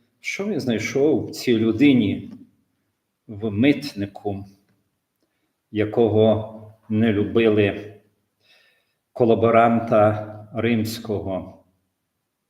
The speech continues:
що він, Ісус, міг такого доброго в ньому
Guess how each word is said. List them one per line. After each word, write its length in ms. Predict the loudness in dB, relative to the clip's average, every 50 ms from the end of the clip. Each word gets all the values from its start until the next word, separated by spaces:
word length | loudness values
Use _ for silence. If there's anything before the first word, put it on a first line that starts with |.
| _ _ _ _ _ _ _ _ _ _ _ _
що 360 | -14 -8 -6 -2 -2 -2 0 0
він, 360 | -2 -2 -2 -2 -4 -4 -6
Ісус, 400 | -6 -6 -6 -6 -6 -6 -4 -4
міг 400 | -2 0 0 0 -2 -6 -12 -12 -14 -18 -20 -20 -20 -8 -4
такого 480 | -4 -4 0 2 2 4 4 4 2
доброго 500 | 2 2 0 0 2 2 2 2 2 2
в 60 | 2
ньому 720 | 2 2 2 0 0 0 0 0 -2 -4 -6 -10 -14 -16 -18